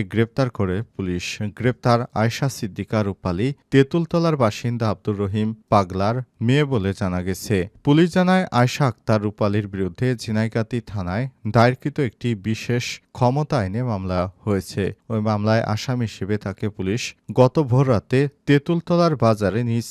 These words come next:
বাড়িতে অভিযান চালিয়ে গ্রেপ্তার করা হয়। অভিযোগ আছে, রূপালী সাবেক ফ্যাসিস্ট আওয়ামী লীগের অনেক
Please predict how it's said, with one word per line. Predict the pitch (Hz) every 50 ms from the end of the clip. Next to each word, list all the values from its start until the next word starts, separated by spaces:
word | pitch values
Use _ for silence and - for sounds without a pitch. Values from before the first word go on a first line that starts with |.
| - - - 107 95
বাড়িতে | 95 117 113 120 139 143 - -
অভিযান | 147 113 90 101 98 107 113 113 107 -
চালিয়ে | - - 92 90 104 120
গ্রেপ্তার | 113 101 101 110 107 107 - - 123 117
করা | - - 95 92 92
হয়। | 90 - 104 98 92 87 90 - -
অভিযোগ | 107 107 101 110 113 120 135 117 -
আছে, | 104 90 - - 113 104
রূপালী | 98 101 92 - 104 95 95 104 110 110 - _ -
সাবেক | - - 127 117 110 135 147 - -
ফ্যাসিস্ট | - - 113 95 - - 104 113 - - - -
আওয়ামী | 101 101 104 101 101
লীগের | 101 104 95 95 104 104 117 127
অনেক | 110 95 92 101